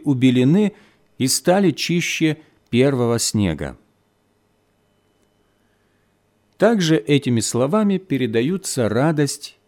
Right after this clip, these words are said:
и довольство. Белые одежды иудеи надевали по праздникам. Те, которые не осквернили одежд своих, будут носить на челах своих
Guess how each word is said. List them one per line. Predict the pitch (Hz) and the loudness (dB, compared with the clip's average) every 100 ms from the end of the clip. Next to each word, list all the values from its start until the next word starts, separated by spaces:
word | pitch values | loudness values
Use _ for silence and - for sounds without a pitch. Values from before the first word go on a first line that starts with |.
| _ | _
и | 127 | -4
довольство. | 120 110 101 80 - - 69 - _ _ _ _ _ _ _ _ _ _ _ - | -2 -2 -2 -4 -10 -14 -14 -16 _ _ _ _ _ _ _ _ _ _ _ -6
Белые | 90 143 123 117 | 0 2 4 2
одежды | 107 101 165 196 170 165 160 - _ _ _ _ - | 2 0 -2 -2 -2 -4 -4 -14 _ _ _ _ -2
иудеи | 127 127 98 110 185 185 | 2 2 2 4 4 4
надевали | 139 101 98 110 135 | 2 0 -2 -2 -2
по | 127 123 | -4 -6
праздникам. | - 113 92 82 78 - 67 64 _ _ _ _ _ _ _ _ _ _ _ _ _ _ _ _ _ | -4 -2 -2 -2 -8 -10 -16 -16 _ _ _ _ _ _ _ _ _ _ _ _ _ _ _ _ _
Те, | - 139 | 0 2
которые | 135 127 147 139 131 | 2 0 0 2 2
не | 123 | 0
осквернили | 120 - - 113 123 202 196 156 - | -2 -4 -2 -2 2 4 4 2 0
одежд | 127 113 127 95 - | -2 2 0 0 -6
своих, | - 101 85 67 - _ _ _ _ _ _ _ _ _ | -4 -4 -4 -10 -20 _ _ _ _ _ _ _ _ _
будут | 87 78 185 208 202 | -6 -2 0 0 0
носить | 202 - 196 190 - - _ | 0 -2 -4 -4 -8 -20 _
на | 110 113 | -6 -4
челах | 123 - 98 139 185 | -2 -2 0 0 0
своих | - 165 170 165 - | -4 -2 -2 -2 -6